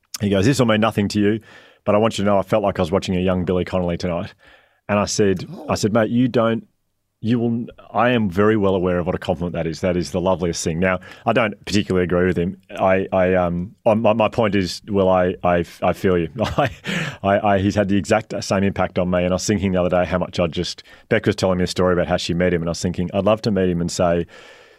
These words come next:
Speaker 1: "You are a very big reason to why I've been doing the work that I'm doing." Not as a comedian. Uh, no, I'm, I'm not a comedian. I'm far from a comedian. But I, I perform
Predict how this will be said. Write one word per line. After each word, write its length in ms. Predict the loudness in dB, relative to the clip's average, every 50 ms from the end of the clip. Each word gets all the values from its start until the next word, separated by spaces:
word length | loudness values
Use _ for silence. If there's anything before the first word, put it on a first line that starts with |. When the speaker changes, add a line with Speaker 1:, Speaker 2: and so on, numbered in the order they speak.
| _ _ _ _ _ _ _ -2
Speaker 1:
"You 200 | 0 2 4 4
are 140 | 4 4
a 80 | 2 0
very 680 | -2 -4 -8 -8 -8 -8 -2 0 2 2 4 2 2
big 220 | 0 0 -2 -2 0
reason 340 | 0 0 0 0 -2 -4 -4
to 120 | -4 -2
why 240 | 0 0 2 2 0
I've 160 | -2 -4 -4
been 240 | -4 -4 -2 -2 -4
doing 220 | -4 -2 -2 -2
the 60 | -2 -2
work 180 | -2 -4 -4 -4
that 100 | -4 -4
I'm 120 | -4 -4
doing." 320 | -2 -2 -2 -2 -2 0
Not 120 | 2 2 2
as 100 | 2 0
a 40 | 0
comedian. 480 | 0 2 2 2 2 0 0 -2 -4 -2
Uh, 180 | -2 -2 0 0
no, 140 | 0 0
I'm, 120 | 0 -2 0
I'm 140 | -2 0 2
not 140 | 2 0 0
a 20 |
comedian. 320 | 0 -2 -2 0 0 0 0
I'm 120 | -2 -2
far 380 | -6 -10 -6 -2 0 2 2 0
from 200 | 0 -4 -4 -4
a 60 | -4
comedian. 440 | -4 -4 -4 -2 -2 -2 -4 -4 -6 -12 -20 -20 _ _ _ _ _ -4
But 100 | -2 0
I, 460 | 2 2 2 2 0 0 -2 -4 -6 -8 _ _ -4
I 140 | -4 -4
perform 720 | -2 -6 -10 -6 -2 0 2 2 2 2 0 -2 -4 -6